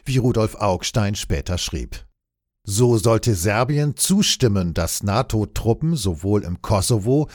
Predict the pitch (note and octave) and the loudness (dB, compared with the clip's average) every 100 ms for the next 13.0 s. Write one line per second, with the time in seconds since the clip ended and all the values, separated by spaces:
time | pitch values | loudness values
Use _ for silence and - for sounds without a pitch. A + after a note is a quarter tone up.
0 | - - F#2 - E2 F2+ F2 E2 E2 B2+ | -10 -4 -4 -2 -4 -4 -4 -6 -2 -2
1 | - - G#2 - E2+ A#2 A#2 G#2 - G2+ | -2 -6 -6 -4 -2 0 0 -2 -2 -2
2 | G2 D2 C#3+ - G2+ E2 - F#2 F2 F2+ | -2 -4 -6 -4 -4 -4 -4 -4 -4 -4
3 | G2 A2+ - A#2 A2 - B2+ C3 D3+ - | -4 -4 -2 -2 -2 -2 -2 2 0 0
4 | - E2 C#2 - - - - F#2+ D#2 - | -4 -6 -8 -16 -20 -12 -6 -6 -6 -8
5 | G2 F2+ F#2+ G#2 A2+ C#3+ A2+ F2 G#2 F#2 | -4 -2 -2 -2 0 -2 -2 -2 0 -2
6 | - E2 - - - F2+ D#2 E2+ G#2+ A2 | -4 -8 -10 -16 -6 -4 -2 0 -2 0
7 | G2 B2 - - G2+ C#3 - F#2+ D2 - | 0 -2 -4 -6 -4 -4 -4 -4 -6 -6
8 | G2+ F#2 F2 E2 - G#2+ G#2 F#2 - A2+ | -4 -4 -4 -6 -4 -4 -4 -6 -2 -2
9 | - - - C#3+ - - - - E3 C#3 | -2 -4 0 -2 -2 -10 -16 -4 -2 -2
10 | A#2+ A2+ G2+ - C3+ F3+ D#3 - G#2+ - | -2 0 -2 -4 -2 -2 -2 -2 -4 -2
11 | F#3 - A2 G#2 - G#2+ - A#2+ C3+ D3+ | -2 -2 -2 -2 -4 -6 -4 -2 0 2
12 | F3 - - D2+ - C2 - - D2 | 2 0 -4 -8 -10 -12 -12 -12 -12